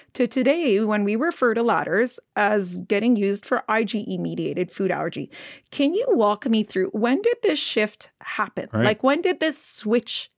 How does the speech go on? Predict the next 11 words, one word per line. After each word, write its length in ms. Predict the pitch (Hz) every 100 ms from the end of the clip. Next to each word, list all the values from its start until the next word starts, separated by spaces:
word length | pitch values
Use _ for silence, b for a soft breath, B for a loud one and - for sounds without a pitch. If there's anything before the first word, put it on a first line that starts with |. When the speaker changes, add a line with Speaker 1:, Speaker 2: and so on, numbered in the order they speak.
| _
Speaker 1:
happen 560 | - 240 220 208 190 -
and 220 | 196 202
trend 320 | - 220 220
happen 400 | 214 185 180 208
in 140 | 185 170
allergy 500 | 170 180 180 - 165
care? 260 | - - - _ _ -
Speaker 2:
Yeah. 300 | 123 143 113 - _ _ _ _ _
Uh, 140 | 139 139
I, 160 | 175 208 190
listen, 340 | 208 202